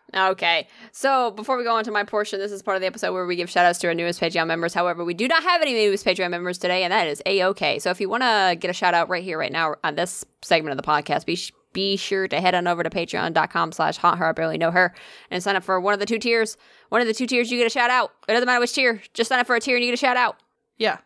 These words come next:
Speaker 2: We'll yell your name <laughs> from the rooftops.
Speaker 1: Oh my god. Um, and if you want to give us any other support other than Patreon, please be sure on iTunes,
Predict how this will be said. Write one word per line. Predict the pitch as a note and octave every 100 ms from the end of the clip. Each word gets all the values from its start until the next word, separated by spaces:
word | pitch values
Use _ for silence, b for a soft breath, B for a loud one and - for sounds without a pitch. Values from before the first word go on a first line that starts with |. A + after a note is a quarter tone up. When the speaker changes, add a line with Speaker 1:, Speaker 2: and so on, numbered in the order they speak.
| _ _ _ -
Speaker 2:
We'll | A3
yell | G3
your | G3+ F3+
name | - - G3+ -
<laughs> | - _ _
from | - G3+
the | F3+
rooftops. | F3 G3+ F#3 F3 - - - _ _ -
Speaker 1:
Oh | - E3+
my | E3 D#3
god. | E3 D#3+ D#3+ D#3+ D#3 -
Um, | G3 F#3+ F3+ F3 - b _ _ G#3+ - -
and | C4
if | C#4
you | C#4
want | C4+
to | C4+
give |
us | A#3 A3+
any | G#3
other | F#3+ F3+
support | F3+ F3 E3
other | E3+
than | D#3+ E3
Patreon, | D#3+ D#3 D#3 D#3 -
please | G3+
be | G3
sure | G3 F#3+ F3+ F3
on | F3+ D#3+
iTunes, | D#3 E3 E3 D#3 D3+ D3+ -